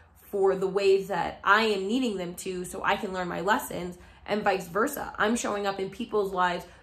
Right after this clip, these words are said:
so that they can learn their lessons, because there's a lot of people who didn't have to take care of me, and they did take care of me.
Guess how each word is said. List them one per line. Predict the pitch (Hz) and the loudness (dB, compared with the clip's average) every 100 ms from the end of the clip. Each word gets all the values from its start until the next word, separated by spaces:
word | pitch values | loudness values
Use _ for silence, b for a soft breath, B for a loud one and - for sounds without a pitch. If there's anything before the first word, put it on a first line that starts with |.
| - | -4
so | 202 | 0
that | 196 196 | 0 2
they | 202 | 0
can | 190 196 | 2 -2
learn | 180 170 | -2 -2
their | 202 302 | 0 0
lessons, | - - - - | 0 -8 -12 -12
because | - 190 220 | -8 0 0
there's | 240 240 | 2 0
a | |
lot | 403 269 | 6 6
of | 311 | 6
people | 349 - 214 208 B B - | 2 2 0 -2 B B -2
who | 262 247 - | 2 0 0
didn't | 175 269 311 | 0 2 4
have | 285 | 2
to | 285 | 0
take | - 294 285 | 0 0 2
care | 302 320 | 2 2
of | 247 | -2
me, | - - - b b - | -8 -10 -16 b b -2
and | 226 233 | 2 4
they | 233 | 4
did | 240 285 | 0 -2
take | - - | -4 -6
care | - 160 135 | -4 -4 -4
of | - | -8
me. | 104 - | -12 -14